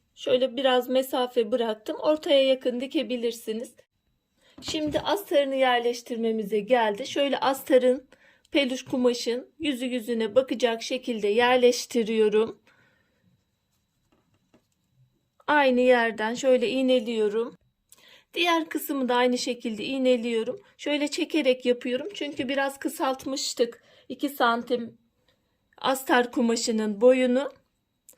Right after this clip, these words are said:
İçte kalacağı zaman tam oturacaktır.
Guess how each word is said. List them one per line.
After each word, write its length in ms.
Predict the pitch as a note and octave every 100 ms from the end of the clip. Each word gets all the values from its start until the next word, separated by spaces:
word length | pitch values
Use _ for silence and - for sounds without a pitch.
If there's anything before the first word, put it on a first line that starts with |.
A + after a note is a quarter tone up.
| _
İçte 340 | - D4 - D4+
kalacağı 580 | D4+ C#4+ C4+ C4+ C4 B3
zaman 360 | B3 C4 G4+
tam 220 | - C#4
oturacaktır. 1040 | A#3+ G#3 G#3+ G3+ G#3 G3+ G3+ - B4 -